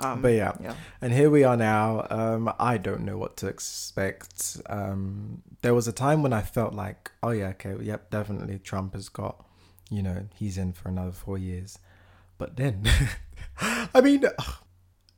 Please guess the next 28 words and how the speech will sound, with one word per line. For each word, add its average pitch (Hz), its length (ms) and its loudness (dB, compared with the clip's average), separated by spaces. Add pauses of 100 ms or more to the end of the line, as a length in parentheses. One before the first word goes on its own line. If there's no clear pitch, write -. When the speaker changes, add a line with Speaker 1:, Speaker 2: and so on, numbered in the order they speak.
(140)
Speaker 2:
covid 104 400 2
really 127 160 0
just 92 220 -8
fucked - 300 -8
this 110 160 -10
guy 92 220 -6
up. 113 200 -2
Like, 101 340 -2
it 143 200 6
really 131 560 6
Speaker 1:
Yeah. 139 100 -2
Speaker 2:
messed 98 440 -2
him 131 280 0
up. 139 340 2
It's, - 140 -6
you 147 60 4
know, - 20 6
it's 127 120 0
crazy 139 360 2
because, 104 320 -6
like, 110 240 -4 (800)
'cause 165 160 4
he 208 180 2
has 117 220 0
times 117 400 -2
when 95 120 -4
he's 107 200 -4
like, - 320 -8